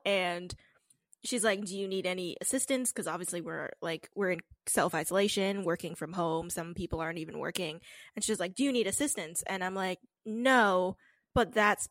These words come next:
because I'm not driving to and from work." Like, where I work is almost an hour away from where I live, and that gas adds up. So, like, I'm spending two hundred, three hundred dollars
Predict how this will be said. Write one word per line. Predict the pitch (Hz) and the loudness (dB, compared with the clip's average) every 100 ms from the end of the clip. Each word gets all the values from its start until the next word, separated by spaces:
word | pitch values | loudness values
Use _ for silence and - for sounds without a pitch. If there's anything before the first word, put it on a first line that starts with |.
| _ | _
because | - 190 180 | -6 -2 -2
I'm | 185 196 | -2 -2
not | 185 175 | -4 -4
driving | 185 185 180 185 | 0 0 -2 -10
to | - 180 | -10 -8
and | 175 | -10
from | - 165 160 | -10 -10 -8
work." | 180 160 123 - - - | -2 0 -2 -4 -12 -10
Like, | 190 190 170 165 - - _ _ _ | -2 0 0 -2 -8 -20 _ _ _
where | 208 220 | 0 2
I | 214 | 2
work | 185 208 - | 2 -2 -2
is | - 196 | -4 -4
almost | 196 196 196 | -6 -6 -8
an | 202 | -4
hour | 185 190 190 | -2 -2 -2
away | 190 185 | -2 -2
from | 190 220 208 | -4 -8 -10
where | 185 | -8
I | 160 | -6
live, | 156 160 175 240 359 - - | -8 -4 0 0 -2 -6 -2
and | 220 208 202 196 | 0 0 -2 -2
that | 185 285 - | 0 0 -2
gas | 175 175 277 - | -2 0 0 -4
adds | - 190 190 208 - _ - | 0 2 0 -2 -10 _ -4
up. | 185 147 - - - _ | 0 0 -2 -10 -20 _
So, | - - 208 180 | -8 -2 -2 -2
like, | 180 190 - | -4 -6 -6
I'm | 220 | -6
spending | - 202 196 185 175 170 | -4 -4 -4 -8 -10 -14
two | - 220 | -10 -6
hundred, | 208 185 185 180 | -6 -6 -6 -6
three | 190 196 | -6 -6
hundred | 180 175 | -6 -6
dollars | 170 170 175 - | -4 -4 -6 -8